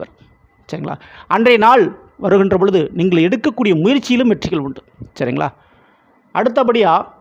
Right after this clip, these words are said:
கடக ராசியில பிறந்தவங்க, துலாம் ராசியில பிறந்தவங்க, கும்ப ராசியில பிறந்தவங்க, இவங்க மூலமா உங்களுக்கு சொத்து,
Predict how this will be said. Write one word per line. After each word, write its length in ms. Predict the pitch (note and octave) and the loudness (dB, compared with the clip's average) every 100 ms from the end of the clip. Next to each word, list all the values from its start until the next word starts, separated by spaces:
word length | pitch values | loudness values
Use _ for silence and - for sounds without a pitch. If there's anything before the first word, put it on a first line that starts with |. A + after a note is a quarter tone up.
| _ _ _ _ _ _ _ _ _ _ - | _ _ _ _ _ _ _ _ _ _ -2
கடக 320 | G#3 D4 D4 A3+ | 0 4 4 4
ராசியில 380 | G#3+ G#3+ A#3 A#3 A3+ | 4 2 2 2 0
பிறந்தவங்க, 520 | D3+ D#3+ D#3 C#3+ C#3+ D3+ - _ _ _ _ _ _ _ _ _ _ - - | 0 0 0 0 -2 -4 -10 _ _ _ _ _ _ _ _ _ _ -8 2
துலாம் 340 | G3 B3 A#3+ F#3+ | 4 6 4 2
ராசியில 360 | F3+ G3 F#3 F#3 | 2 0 -2 -2
பிறந்தவங்க, 600 | C#3+ D3 D3 C3+ C3 C#3+ - - - _ _ _ | -4 -2 -4 -4 -6 -10 -12 -20 -20 _ _ _
கும்ப 280 | G#3 A#3+ B3+ G#3 | 0 4 4 4
ராசியில 360 | E3+ - E3+ F3 D3 | 4 2 0 0 -4
பிறந்தவங்க, 500 | C3 C#3 B2 A#2+ A2+ _ _ _ _ _ _ _ - | -6 -6 -8 -12 -16 _ _ _ _ _ _ _ -2
இவங்க 320 | G#3+ C4+ C4 A3+ | 0 2 4 4
மூலமா 320 | B3 A3+ A3+ B3 | 4 4 4 2
உங்களுக்கு 340 | A3+ F3 E3+ D3+ | 0 0 -2 -4
சொத்து, 340 | F#3 E3+ - | -4 -4 0